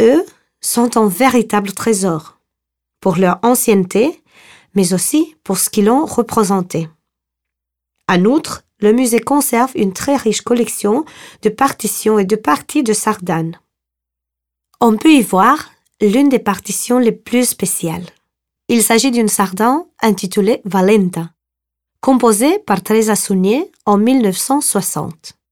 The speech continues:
Il n'est pas très courant que les sardanes soient créées par des femmes, surtout à l'époque où elle fut créée. Et cela la rend encore plus remarquable.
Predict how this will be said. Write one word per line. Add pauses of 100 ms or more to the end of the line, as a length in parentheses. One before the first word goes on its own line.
(540)
Il
n'est
pas
très
courant
que
les
sardanes
soient
créées
par
des
femmes, (520)
surtout
à
l'époque
où
elle
fut
créée. (840)
Et
cela (120)
la
rend
encore
plus
remarquable.